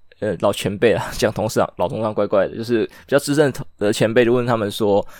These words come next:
，“诶，这个机关的这些破解方式是真的可以执行的吗？”那因为，呃，他是说有些可以，有些可以，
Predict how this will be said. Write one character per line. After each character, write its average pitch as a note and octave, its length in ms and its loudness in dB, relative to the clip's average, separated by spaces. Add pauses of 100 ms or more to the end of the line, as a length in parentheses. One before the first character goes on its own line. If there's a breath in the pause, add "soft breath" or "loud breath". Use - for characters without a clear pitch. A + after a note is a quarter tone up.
，“诶， A#2+ 100 -2
这 D3 80 4
个 C3+ 100 6
机 B2+ 220 0
关 B2 320 2
的 G#2+ 320 4
这 A#2+ 80 2
些 A2+ 240 2
破 C#3+ 260 4
解 A2 140 4
方 A2 160 0
式 A#2+ 80 0
是 A#2 80 -6
真 B2+ 100 2
的 A2+ 80 0
可 A2+ 220 0
以 G#2+ 80 2
执 G2+ 240 -6
行 E2+ 220 -6
的 F2+ 80 -4
吗？” F2 240 -2 (540 soft breath)
那 C3+ 260 0
因 E3+ 100 0
为， D#3+ 340 2 (720)
呃， G2+ 500 2 (140)
他 D3+ 140 2
是 F3 200 -4
说 A#2 640 4
有 G#2+ 140 2
些 C#3+ 100 4
可 A#2 240 4
以， A#2 260 -2
有 A2 80 -2
些 A#2 120 2
可 G#2 220 0
以， - 200 -6